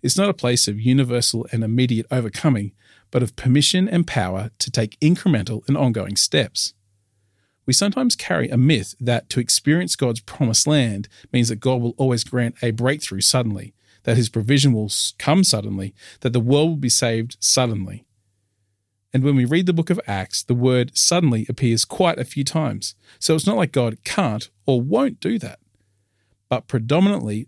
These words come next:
those events come amid the people of God praying through persecution, singing in prison, or determining to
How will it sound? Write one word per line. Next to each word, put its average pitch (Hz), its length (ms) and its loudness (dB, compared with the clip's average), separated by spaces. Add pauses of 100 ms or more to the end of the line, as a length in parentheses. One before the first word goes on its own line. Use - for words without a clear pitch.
those 135 320 0
events 127 260 -2
come 117 420 -4
amid 117 200 0
the 110 80 -6
people 165 420 0
of 180 100 -2
God 107 300 -4
praying 139 460 2
through 139 180 -4
persecution, 117 880 -4 (260)
singing 165 460 4
in 160 100 4
prison, 110 440 -6 (280)
or 131 120 -2
determining 123 600 0
to - 120 -12